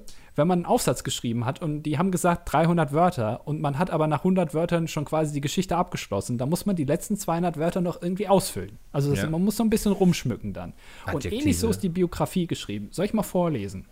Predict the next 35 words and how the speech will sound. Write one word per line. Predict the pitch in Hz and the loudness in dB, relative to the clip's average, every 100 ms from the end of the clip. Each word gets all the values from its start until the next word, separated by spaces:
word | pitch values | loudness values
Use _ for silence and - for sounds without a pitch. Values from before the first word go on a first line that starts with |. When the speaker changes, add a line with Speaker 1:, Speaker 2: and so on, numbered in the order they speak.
| - | -6
Speaker 2:
Ja, | 101 | -4
bitte. | 110 - 95 90 - - - - - | -4 -8 -8 -10 -12 -20 -20 -14 -8
Speaker 1:
Okay. | - - - - - - - - - - - - | -8 -8 -14 -14 -18 -18 -18 -18 -20 -20 -16 -8
Jenny | 123 131 220 | -2 2 2
Frankhauser, | - - 185 - 104 113 113 123 - | 0 0 0 0 -2 -2 -2 -4 -4
in | 131 | -4
Klammern | - 113 107 98 | -2 0 -2 -6
vierundzwanzig, | - 123 107 104 113 165 - 110 - - - - - - | -6 -4 -4 -6 -6 -6 -4 -8 -10 -18 -20 -20 -16 -2
bringt | 151 180 | -2 0
mit | 165 - | -2 0
ihrer | 135 120 | -2 -2
frischen | 110 - - 220 - 240 | -4 -6 -4 -4 -2 -4
und | - 185 - - | -4 -6 -6 0
unverwechselbaren | 220 - 190 185 - 190 180 170 175 | 0 2 2 2 2 0 2 0 0
Stimme | - 220 156 107 123 - | 0 0 0 -2 -6 -6
neues | 127 117 131 233 - | -4 0 2 0 0
Leben | 120 120 123 123 | 0 2 0 -2
in | 117 113 | -4 -4
den | 104 104 - | -4 -6 -4
deutschen | 113 110 127 120 | -4 -4 -2 0
Popschlager. | - 135 - 101 95 95 95 - - | 0 0 -2 -6 -6 -6 -8 -12 -6
Das | 127 | -2
heißt | 175 180 | 0 2
also, | 175 156 | 0 0
offensichtlich | 233 254 196 185 - 135 | 0 0 -4 -4 -8 -8
ist | 175 | -6
sie | - 127 | -4 -4
auch | 127 | -2
Sängerin. | 131 127 120 117 165 - - - | -2 0 0 -2 -6 -6 -16 -6
Speaker 2:
Mhm. | 101 107 104 127 156 | 0 2 2 0 -2
Speaker 1:
Ähm, | 143 139 143 | -2 -2 -2
und | 147 | -4
es | - | -2
geht | 131 127 | -4 -2
weiter. | 147 196 | 0 0